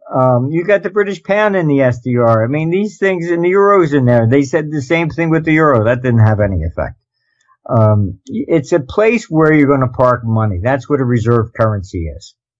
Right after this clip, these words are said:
Can all the pension funds honestly stand up and say, "Yeah, okay, fine,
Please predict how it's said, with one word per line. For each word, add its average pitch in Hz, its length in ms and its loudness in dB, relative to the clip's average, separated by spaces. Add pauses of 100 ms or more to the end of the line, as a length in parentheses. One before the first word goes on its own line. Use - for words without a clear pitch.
(460)
Can 131 120 0
all 151 160 4
the 165 80 -2
pension 160 420 -2
funds 147 340 0
honestly 135 580 -2
stand 131 340 0
up 123 160 2
and 120 120 -6
say, 135 140 0
"Yeah, 185 300 0
okay, 151 380 0
fine, 131 400 -2